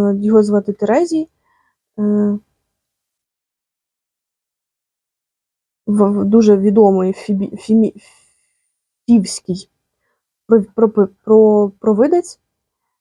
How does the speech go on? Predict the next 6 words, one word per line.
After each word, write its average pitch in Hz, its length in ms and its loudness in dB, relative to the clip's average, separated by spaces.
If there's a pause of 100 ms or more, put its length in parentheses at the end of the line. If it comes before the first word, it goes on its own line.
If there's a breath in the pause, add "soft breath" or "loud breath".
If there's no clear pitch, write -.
(140)
і 220 80 -4
він 233 320 2
йому 220 180 2
допомагає, 202 680 0
е, 208 120 -4 (1300)
з 196 260 -2